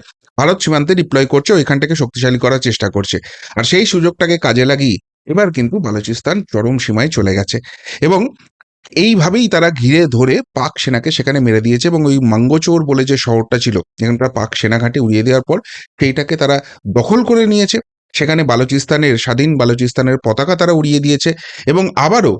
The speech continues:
ওই জাতীয় সড়কটাকে ব্লক করে দিয়েছে। এবার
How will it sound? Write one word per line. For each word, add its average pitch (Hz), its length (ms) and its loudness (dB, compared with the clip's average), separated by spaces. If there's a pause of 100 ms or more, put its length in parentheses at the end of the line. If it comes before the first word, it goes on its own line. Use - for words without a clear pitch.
(120)
ওই 185 220 0
জাতীয় 139 340 0
সড়কটাকে 117 500 -2
ব্লক 120 280 -2
করে 95 160 -2
দিয়েছে। 95 280 -2 (500)
এবার 175 260 4